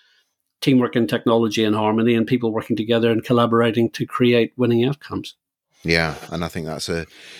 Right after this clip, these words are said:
Speaker 2: a superb lesson for any organisation, isn't it? I think, and, that,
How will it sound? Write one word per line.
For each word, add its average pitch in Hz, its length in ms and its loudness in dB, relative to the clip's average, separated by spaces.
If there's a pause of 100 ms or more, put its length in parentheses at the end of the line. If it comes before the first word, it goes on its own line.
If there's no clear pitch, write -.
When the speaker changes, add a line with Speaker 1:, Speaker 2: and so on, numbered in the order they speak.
(160)
Speaker 2:
a - 60 -2
superb 120 480 2
lesson 107 320 0
for 98 160 0
any 104 180 4
organisation, 87 760 0
isn't 87 160 -4
it? 82 100 -4
I 90 120 -2
think, 95 140 0
and, 90 160 -2
that, 87 140 0